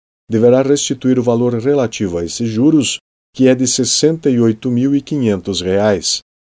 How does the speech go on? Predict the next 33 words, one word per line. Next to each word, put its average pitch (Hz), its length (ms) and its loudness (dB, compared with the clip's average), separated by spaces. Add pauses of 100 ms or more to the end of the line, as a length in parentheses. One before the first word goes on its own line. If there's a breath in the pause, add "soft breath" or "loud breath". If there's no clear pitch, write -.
(140)
Além 92 280 2
da 82 140 -4
restituição, 123 800 0 (340)
o 113 60 0
responsável 127 640 0
foi 135 160 2
multado 127 500 0
em 123 80 0
oito 139 340 0
mil 131 280 0
e - 20 -4
trezentos 113 640 -2
reais. 104 540 0 (440)
A 92 80 -4
soma 101 320 0
exata 104 460 0
e 87 40 -8
corrigida 95 460 -2
da 98 160 0
multa, 131 440 0 (280)
bem 131 280 2
como 101 320 0
da 85 100 -2
restituição, 147 720 0 (300)
ainda 147 280 2
será 120 240 2
calculada 127 540 2
pela 120 240 2
Coordenadoria 123 840 2
de 120 80 0
Execuções 117 600 -2
do 90 120 -6
Tribunal, 101 540 0